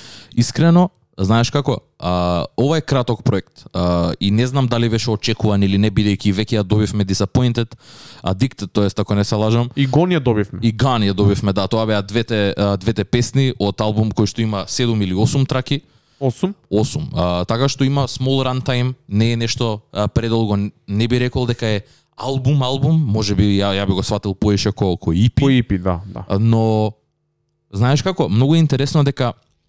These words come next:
Speaker 1: Џорџа се поише и поише некако навлага, избе-, ги избегнува тие. О, ова во сршта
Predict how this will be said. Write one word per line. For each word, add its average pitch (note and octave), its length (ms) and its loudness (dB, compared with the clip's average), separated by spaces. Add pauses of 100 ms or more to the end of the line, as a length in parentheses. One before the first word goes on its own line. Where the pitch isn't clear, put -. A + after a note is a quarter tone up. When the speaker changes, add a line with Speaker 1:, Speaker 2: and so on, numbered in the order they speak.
(140)
Speaker 1:
Џорџа B2+ 540 0
се C#3+ 160 -4
поише C3+ 360 2
и A#2+ 40 4
поише B2+ 400 2
некако A#2+ 300 0
навлага, A2 500 0 (280)
избе-, F#2 440 -2
ги G2+ 140 -2
избегнува A2+ 520 2
тие. G#2+ 400 0 (720)
О, C3 100 2 (140)
ова G#3+ 280 2 (300)
во A2+ 200 -2
сршта E3 420 0